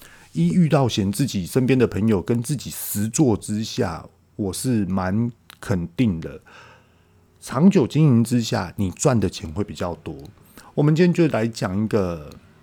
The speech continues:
一般大众的，例如说 Podcast 的听众们，你今天是工作在外，比如说 Podcast 的听众们，你今天是自我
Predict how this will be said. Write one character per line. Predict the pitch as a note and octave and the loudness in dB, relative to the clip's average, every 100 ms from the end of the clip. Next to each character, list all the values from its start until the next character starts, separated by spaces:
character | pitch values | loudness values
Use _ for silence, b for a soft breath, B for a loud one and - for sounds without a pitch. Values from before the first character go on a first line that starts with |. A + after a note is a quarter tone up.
| - | -4
一 | F3 | -4
般 | - A#2 A#2 | 0 0 0
大 | - A#2+ F#2+ | 0 -2 0
众 | - G2+ D2+ | -2 -2 -4
的， | C#2+ - G#2 _ _ _ | -14 -18 -20 _ _ _
例 | C3 | -2
如 | B2+ A2+ | 0 0
说 | G#2+ B2+ | 2 0
Podcast | A#2+ B2 - B2 | 0 -4 -4 0
的 | A2 | 0
听 | A#2 A2+ | 0 2
众 | A2 | 2
们， | F#2 D2+ - _ | 0 -6 -16 _
你 | G#2+ | -4
今 | G2 | -2
天 | A#2+ A#2+ | -2 0
是 | C3+ A2 F#2+ - | 0 0 -2 -2
工 | C3 C3+ | 0 0
作 | C3+ G#2+ | 0 0
在 | G#2+ F#2 | 0 -4
外， | F#2 F2+ C2 B B B B B - | -4 -6 -8 B B B B B -2
比 | |
如 | C3+ | 0
说 | A#2 B2+ | 4 2
Podcast | A#2 A#2 C3 G#2 | 0 -2 -2 0
的 | G2+ | -2
听 | A#2+ B2 | -2 0
众 | C3+ | 2
们， | A2 F#2 F2+ | 2 -2 -4
你 | F#2 | -6
今 | A2+ A#2 | -2 0
天 | A#2 | -2
是 | A2 B2 G2 - - - | -2 -4 -4 -8 -18 -14
自 | - F#3 B2+ | 0 0 2
我 | G#2 F2+ - | -2 -4 -6